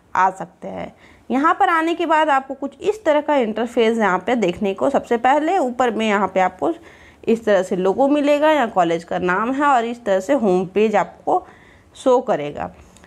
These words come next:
यहाँ पे बहुत सारे लाइनिंग होंगे, होम है, अबाउट है, बाकी सारा कुछ है, कोर्सेज, क्या क्या कोर्सेज है। कोर्सेज पे भी मैं वीडियो बनाऊँगी, नेक्स्ट वीडियो आपकी कोर्सेज की रहेगी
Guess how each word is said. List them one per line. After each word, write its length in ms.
यहाँ 220
पे 140
बहुत 320
सारे 280
लाइनिंग 440
होंगे, 360
होम 340
है, 260
अबाउट 380
है, 120
बाकी 280
सारा 280
कुछ 320
है, 120
कोर्सेज, 500
क्या 200
क्या 180
कोर्सेज 460
है। 80
कोर्सेज 400
पे 160
भी 100
मैं 160
वीडियो 260
बनाऊँगी, 400
नेक्स्ट 260
वीडियो 280
आपकी 300
कोर्सेज 400
की 120
रहेगी 340